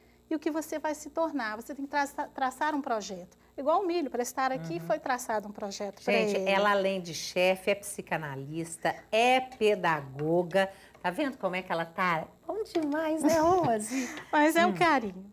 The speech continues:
Speaker 2: É,
Speaker 1: não
Speaker 2: um
Speaker 1: é?
Speaker 2: carinho, é
Speaker 1: É um
Speaker 2: isso
Speaker 1: carinho.
Speaker 2: mesmo.
Speaker 1: Bom, aqui nós vamos esperar que ela ferva.
Speaker 2: Tá.
Speaker 1: A não ser que você queira degustar
Speaker 2: Ah, é que
Speaker 1: agora,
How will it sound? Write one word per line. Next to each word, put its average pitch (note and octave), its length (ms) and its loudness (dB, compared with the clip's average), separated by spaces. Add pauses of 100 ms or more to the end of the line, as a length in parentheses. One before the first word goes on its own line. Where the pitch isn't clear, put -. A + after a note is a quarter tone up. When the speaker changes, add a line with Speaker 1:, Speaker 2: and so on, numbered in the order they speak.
(120)
Speaker 2:
É, E3+ 240 -4
Speaker 1:
não D4 120 -2
Speaker 2:
um F#4 60 -4
Speaker 1:
é? G4 40 -6
Speaker 2:
carinho, G3+ 340 -8
é A3+ 120 -6
Speaker 1:
É A#3 40 0
um B3 40 0
Speaker 2:
isso C4 120 -8
Speaker 1:
carinho. C4+ 300 0
Speaker 2:
mesmo. - 200 -12 (380)
Speaker 1:
Bom, C#4 220 6
aqui C#4 320 0
nós F#4+ 180 4
vamos D4+ 180 4
esperar A#3+ 300 0
que A3 100 -4
ela D4 140 4
ferva. C#4+ 600 2 (100)
Speaker 2:
Tá. C#3+ 240 0 (840)
Speaker 1:
A B3+ 180 2
não C4 80 2
ser B3+ 180 -4
que B3 60 -10
você B3 240 -6
queira A3 280 -4
degustar G#3 480 -4
Speaker 2:
Ah, G3+ 160 4
é - 20 6
que G3 40 6
Speaker 1:
agora, B3 160 6